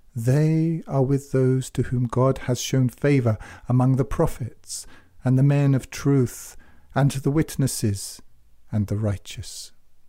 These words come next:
And goodly are these as a company.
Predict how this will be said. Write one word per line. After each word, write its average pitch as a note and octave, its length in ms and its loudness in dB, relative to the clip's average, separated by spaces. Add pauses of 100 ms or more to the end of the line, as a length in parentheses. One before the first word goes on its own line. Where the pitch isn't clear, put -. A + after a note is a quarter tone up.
(400)
And F2+ 300 -4
goodly A#2+ 480 0 (100)
are A2 120 -2
these A2 640 -6 (300)
as A2 140 -2
a G#2+ 100 -2
company. F2 640 -6